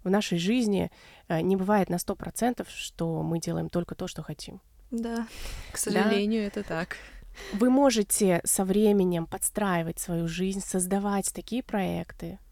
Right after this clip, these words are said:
Speaker 1: создавать там бизнесы, карьеру и так далее, чтобы максимально под себя, под свои потребности. Кстати, про потребности ещё поговорим. Если я вдруг
Speaker 2: Мгм.
Speaker 1: забуду,
Speaker 2: Мгм.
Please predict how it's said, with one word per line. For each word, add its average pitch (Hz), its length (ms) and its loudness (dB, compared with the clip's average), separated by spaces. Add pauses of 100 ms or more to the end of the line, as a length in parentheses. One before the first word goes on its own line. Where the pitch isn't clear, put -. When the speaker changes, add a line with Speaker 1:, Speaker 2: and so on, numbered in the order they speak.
(140)
Speaker 1:
создавать 185 680 -2
там 165 160 -8
бизнесы, 196 540 -4
карьеру 180 520 -2
и 170 40 -6
так 185 160 -6
далее, 220 260 -2
чтобы 180 280 -6
максимально 185 640 0
под 185 240 -6
себя, 175 380 -2
под - 180 -8
свои 190 260 -2
потребности. 190 680 -6
Кстати, - 300 -8
про 190 120 -6
потребности 208 560 -6
ещё 185 160 -8
поговорим. 185 460 -2
Если 233 220 0
я 240 60 2
вдруг 220 180 2
Speaker 2:
Мгм. 226 60 0
Speaker 1:
забуду, 185 300 -6
Speaker 2:
Мгм. 226 80 -2